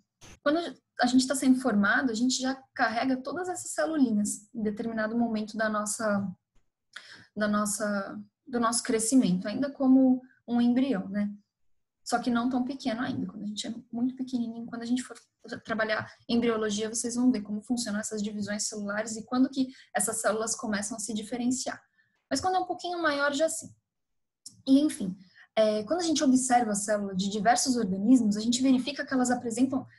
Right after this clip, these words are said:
características morfológicas distintas. Vocês estão vendo que cada célula que tá aqui do lado, elas têm um formatinho. Porém, porém, uma coisa é muito importante da gente se atentar. Apesar delas serem distintas visualmente, quando a gente analisa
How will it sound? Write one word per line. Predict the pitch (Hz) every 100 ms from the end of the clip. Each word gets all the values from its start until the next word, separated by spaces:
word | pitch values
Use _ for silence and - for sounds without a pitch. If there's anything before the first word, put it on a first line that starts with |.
| _ -
características | 254 269 302 277 - 302 254
morfológicas | 254 294 - 302 233 277 - 302
distintas. | 254 381 - 254 202 185 185 -
Vocês | - -
estão | 202
vendo | 240 208 196
que | 214
cada | 285 440
célula | - 240 220
que | 220
tá | -
aqui | 208 208
do | 185
lado, | 185 330 277 196 - _ _
elas | 233 254 262
têm | 302
um | 320
formatinho. | 320 320 339 - - 220 185 - - _ _ -
Porém, | 196 392 254 285 202 - _ -
porém, | 240 262 202 190 214 - _ _ _ _ _ _ _ _ _ _ _ _ _
uma | 240 247
coisa | 254 269
é | 262
muito | 247 285
importante | 339 339 339 269 262
da | 277
gente | 277 277
se | 262
atentar. | 269 320 370 - - _
Apesar | - - 370 302 247
delas | 240 226
serem | - 208 214
distintas | 277 - - 285 269 214
visualmente, | 202 269 240 190 196 269 262 -
quando | 254
a | 320
gente | 330 320
analisa | 311 311 254 214 254 202 190